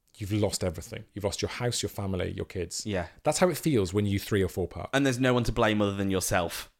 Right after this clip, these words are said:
Speaker 1: Oh my gosh.
Speaker 2: I actually sent the text to my friend earlier today saying, I don't, I, you, the, uh, just talking about a few of the things, I was like, "Golf isn't fair. Golf is
Speaker 1: Mm.
Speaker 2: not a fair sport, so
Speaker 1: Yeah.
Speaker 2: don't expect it to be fair."
Speaker 1: Someone said the other day, "These guys were in a buggy behind us." really nice. And I was like, "Do you wanna go through?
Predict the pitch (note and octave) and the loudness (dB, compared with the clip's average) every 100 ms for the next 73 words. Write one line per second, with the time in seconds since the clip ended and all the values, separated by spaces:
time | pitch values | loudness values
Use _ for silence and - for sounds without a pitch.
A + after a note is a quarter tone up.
0 | - D#2+ D2+ D#2 D2 - C3 D3 E3 E3 | -12 -10 -10 -10 -12 2 8 8 6 2
1 | - D3 C3 C#3+ - - A2+ - A#2 A2 | 4 4 4 2 2 2 0 2 4 4
2 | G#2 G2+ G2 G#2+ G2+ F#2+ G#2+ F#2+ F#2+ - | 4 2 0 2 2 2 2 2 0 -6
3 | - _ _ C#3+ D3+ G3+ C3+ C#3 D#3 E3 | -20 _ _ 6 8 6 4 -2 0 2
4 | D3+ F3 - E2+ B2+ B2+ B2+ B2+ A2+ G2 | 0 -2 -4 -4 -4 0 0 2 2 2
5 | A2+ G#2+ A#2 G#2 G#2+ G#2+ G2+ - - B2 | 2 0 0 0 0 0 -2 -6 -10 4
6 | D#3+ F3 - - C#3 C3 G#2 A#2 G2 F2 | 6 6 2 2 4 4 4 4 4 2
7 | - - C#3 C3+ B2+ C#3 C#3 - B2 - | -2 2 2 4 6 8 6 4 -4 4
8 | A2+ - - G#2+ F#2 - G#2+ F#2 C3 C3 | 4 4 2 2 2 -2 2 6 4 4
9 | A2+ - - G2+ A2+ G#2 G2+ - G2 D#2+ | -2 -2 -2 -2 -4 -8 -8 -2 -2 0
10 | D#2+ - - - G4+ - G#3+ F#3 C#3 A#2+ | -6 -12 -12 -4 -2 -2 4 4 6 4
11 | G2 - _ E3+ F3 A3 G#3 E3 E3 C#3 | 4 -2 _ -8 -2 2 4 4 4 4
12 | B2 D#3+ C#3+ G2+ F2+ E2 E2 - - - | 4 2 2 -2 -2 -4 -6 -12 -14 -16
13 | _ _ - C#4 D#4+ C#4+ G#3 G#2 - B2 | _ _ -8 0 2 4 4 2 0 0
14 | B2+ C3 C3+ B2+ - F#3+ F#3+ C#3 G2 - | 2 4 4 2 0 -2 2 4 2 0
15 | F2 E2+ E2 | -6 -4 -6